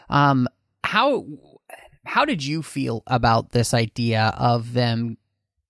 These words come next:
not only allowing Spider-Man to be used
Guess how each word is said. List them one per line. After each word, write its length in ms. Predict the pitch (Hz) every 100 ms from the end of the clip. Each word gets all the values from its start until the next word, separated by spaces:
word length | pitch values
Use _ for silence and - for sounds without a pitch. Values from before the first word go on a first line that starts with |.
| _ _ _ _ _ -
not 300 | 147 180 202
only 920 | 156 170 175 170 160 151 143 135 131 _ _ _ _ _ _ _ _ _ _ _ _ _ -
allowing 440 | 147 160 170 160
Spider-Man 640 | 143 151 147 143 143 143 131
to 100 | 139
be 120 | 131
used 800 | 123 120 131 147 147 147 143 -